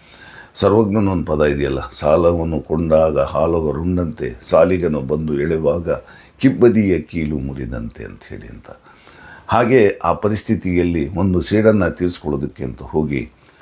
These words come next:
ಕೋರ್ಟ್‌ನಲ್ಲಿ ದಾವೆ ಹಾಕಿ ಅದಕ್ಕೆ ಅಲಿಬೇಕಾದಂಥ ಪರಿಸ್ಥಿತಿ, ಮನೆ ಮಠ ಮಾರ್ಕೊಳ್ಳುವಂತಹ ಪರಿಸ್ಥಿತಿ, ಈ ಎಲ್ಲವೂ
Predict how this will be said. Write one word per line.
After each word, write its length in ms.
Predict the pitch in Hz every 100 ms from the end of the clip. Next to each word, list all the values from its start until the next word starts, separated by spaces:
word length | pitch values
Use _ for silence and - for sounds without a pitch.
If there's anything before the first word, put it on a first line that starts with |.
| - _
ಕೋರ್ಟ್‌ನಲ್ಲಿ 640 | 101 101 85 82 78 69 62
ದಾವೆ 300 | 73 87 82
ಹಾಕಿ 540 | 69 67 - 71 58 _ _ _
ಅದಕ್ಕೆ 480 | 73 73 - 76 -
ಅಲಿಬೇಕಾದಂಥ 840 | 71 76 82 80 - 67 67 67 71
ಪರಿಸ್ಥಿತಿ, 760 | 65 65 69 - 65 67 62 58 _ _ _ _ -
ಮನೆ 260 | 80 82 80
ಮಠ 340 | 71 80 -
ಮಾರ್ಕೊಳ್ಳುವಂತಹ 920 | 78 71 73 78 78 73 69 - 73
ಪರಿಸ್ಥಿತಿ, 800 | 67 71 73 - 69 67 62 64 _ _ _ _
ಈ 60 | 113
ಎಲ್ಲವೂ 520 | 107 107 90 71